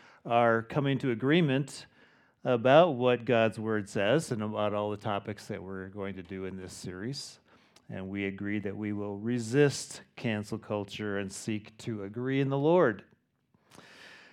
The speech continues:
Today's message moves more directly into the actual worldview of our culture. We're going to talk about a foundational principle that underlies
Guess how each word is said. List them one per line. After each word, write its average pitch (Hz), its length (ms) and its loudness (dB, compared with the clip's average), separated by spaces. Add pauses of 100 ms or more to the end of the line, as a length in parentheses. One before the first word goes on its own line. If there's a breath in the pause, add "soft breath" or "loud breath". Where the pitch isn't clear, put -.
(240 loud breath)
Today's 175 420 8
message 160 520 4
moves 160 440 2
more 147 240 2
directly 139 600 4
into 131 300 -2
the 120 160 2
actual 127 680 2
worldview 117 920 0 (720 soft breath)
of 135 240 4
our 117 140 4
culture. 147 760 2
We're 120 120 -4
going 147 240 4
to 139 80 2
talk 139 320 4
about 131 320 4
a 120 120 4
foundational 127 960 2 (280)
principle 123 600 -2
that 110 140 0
underlies 120 1040 2